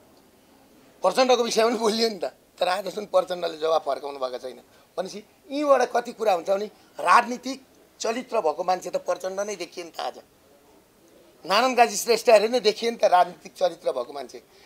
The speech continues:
यस्तो पनि राजनीतिक हुन्छ? यसलाई राजनीतिक भन्छ? गणतन्त्रमा बोल्न नपाउने, चित्त नबुझेको कुरो बोल्न नपाउने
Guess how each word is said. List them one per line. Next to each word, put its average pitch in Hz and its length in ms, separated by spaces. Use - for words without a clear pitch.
यस्तो 262 240
पनि 285 160
राजनीतिक 220 400
हुन्छ? 147 200
यसलाई 131 220
राजनीतिक 220 380
भन्छ? 160 240
गणतन्त्रमा 247 640
बोल्न 226 280
नपाउने, 214 340
चित्त - 240
नबुझेको 233 560
कुरो 226 160
बोल्न 226 320
नपाउने 208 340